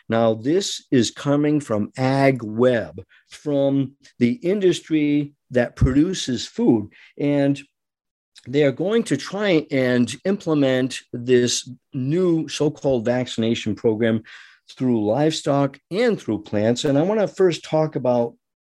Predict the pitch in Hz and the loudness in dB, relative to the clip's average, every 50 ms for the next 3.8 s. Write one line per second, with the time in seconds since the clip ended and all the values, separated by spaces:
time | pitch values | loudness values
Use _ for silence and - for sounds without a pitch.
0 | _ _ _ _ _ _ _ - - - 113 117 110 131 156 160 147 151 143 - | _ _ _ _ _ _ _ -20 -10 -6 -4 -4 -2 0 0 2 2 2 0 -2
1 | - - 117 104 107 117 - _ _ - - - - - - - 330 262 - - | -2 -2 0 0 0 0 -4 _ _ -20 -20 -20 -20 -8 -4 -2 -2 0 0 0
2 | 190 180 156 127 143 143 143 143 139 139 143 - 127 127 123 127 131 127 120 107 | -2 -2 -2 0 0 0 2 2 0 -2 -4 -6 -6 -2 0 0 0 0 0 0
3 | 117 117 110 - - - - 117 120 120 113 113 - - 82 76 | 0 -2 -2 -2 -6 -6 -2 0 2 2 2 0 -4 -8 -14 -14